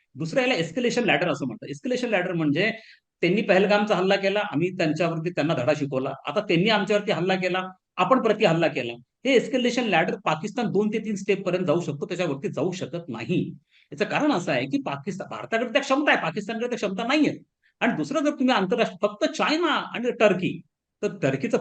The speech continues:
फार मला नाही, पण चायनाचं इन्व्हॉल्वमेंट त्याच्यामध्ये आहे, कारण ते गिलगिट बाल्टिस्तानमध्ये चायनीज, अ, आर्मीचा प्रेझेन्स आहे, त्यामुळे तो एक आपल्यासाठीचा एक पा-, पार्ट नक्कीच असू शकतो, की तो कन्सर्नचा भाग असू शकतो. पण त्याबरोबर तुम्ही बघा, रशियाचं आपल्याला ओपन समर्थन आहे, जपानचं आपल्याला ओपन समर्थन आहे.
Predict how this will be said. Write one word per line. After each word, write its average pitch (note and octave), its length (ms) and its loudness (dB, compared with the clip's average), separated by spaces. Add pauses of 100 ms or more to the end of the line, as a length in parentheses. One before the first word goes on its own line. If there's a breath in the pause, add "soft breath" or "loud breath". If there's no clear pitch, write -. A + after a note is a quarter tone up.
फार B3 220 4
मला A#3 180 0
नाही, A#3+ 160 0
पण C#4 140 0
चायनाचं C#4 400 4
इन्व्हॉल्वमेंट G#3+ 440 2
त्याच्यामध्ये F#3 400 -2
आहे, A#3+ 100 2
कारण C4 140 0
ते C4 80 -2
गिलगिट F3+ 300 2
बाल्टिस्तानमध्ये F3 720 0
चायनीज, D#3+ 400 0
अ, B2 380 -6 (240)
आर्मीचा C#3 340 -2
प्रेझेन्स D3+ 420 -2
आहे, - 180 -10 (360 loud breath)
त्यामुळे F3+ 320 6
तो C4 240 4
एक C4+ 140 4
आपल्यासाठीचा G3 580 -2
एक G#3+ 220 -4
पा-, C#3 260 -2
पार्ट - 220 2
नक्कीच C#4 320 0
असू E3 160 -2
शकतो, C3+ 420 -8
की - 400 0
तो F#3 300 2
कन्सर्नचा G#3+ 420 4
भाग D#3 180 2
असू D3 200 -2
शकतो. D3+ 240 -8
पण C#4+ 140 -2
त्याबरोबर B3 440 2
तुम्ही A#3 180 -6
बघा, G3+ 220 4
रशियाचं G3+ 340 0
आपल्याला F#3+ 400 -4
ओपन E3 200 -2
समर्थन E3 420 -4
आहे, D#3 100 -2
जपानचं G3+ 400 -2
आपल्याला F3+ 220 -4
ओपन E3+ 160 -6
समर्थन C#3 440 -8
आहे. A2 140 -14